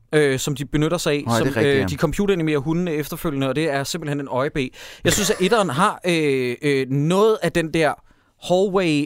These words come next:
Speaker 1: øh, langsomme tilgang til det, som jeg synes er, øh, meget kitsch, men mere underholdende end det andet. Det bliver så computeragtigt. Og,
Speaker 2: Men hvad med
Speaker 1: øh,
Speaker 2: laserrummet, Jacob?
Speaker 1: Ja, laserrummet har jo gjort, at det var en sekvens i Resident Evil fire. Altså, det har jo haft indflydelse omvendt på spillene,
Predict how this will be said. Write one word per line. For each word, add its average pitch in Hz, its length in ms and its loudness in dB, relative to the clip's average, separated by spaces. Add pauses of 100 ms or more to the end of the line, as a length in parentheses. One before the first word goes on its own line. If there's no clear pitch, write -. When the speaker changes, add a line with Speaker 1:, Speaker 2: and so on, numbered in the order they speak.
Speaker 1:
øh, 139 320 2
langsomme 156 500 0
tilgang 160 420 0
til 151 140 -2
det, 151 100 -2
som 147 140 -2
jeg 139 80 0
synes 156 300 -4
er, 131 180 2 (100)
øh, 123 280 0 (380)
meget 156 240 2
kitsch, - 420 -4
men 165 160 2
mere 180 160 2 (100)
underholdende 151 680 0 (140)
end 147 200 0
det 156 160 -2
andet. 135 260 0
Det 180 80 -4
bliver 185 140 -2
så - 120 -6
computeragtigt. 175 840 -2
Og, 135 120 0
Speaker 2:
Men 123 80 6
hvad 127 120 4
med 139 80 4
Speaker 1:
øh, 131 60 2
Speaker 2:
laserrummet, 127 540 -2
Jacob? 92 220 -6
Speaker 1:
Ja, 190 100 4 (100)
laserrummet 165 680 -2
har 135 120 -2
jo 127 120 -2
gjort, 196 240 -2
at 120 140 -8
det 156 80 -4
var 170 80 0
en 147 80 -2
sekvens 156 400 -6
i - 20 -12
Resident 139 340 -2
Evil 135 180 -4
fire. 151 300 -6 (140)
Altså, 139 140 -4
det 143 120 0
har 175 120 0
jo 180 80 -2
haft 165 240 -6
indflydelse 165 600 -4
omvendt 156 340 -2
på - 80 -10
spillene, 143 440 -4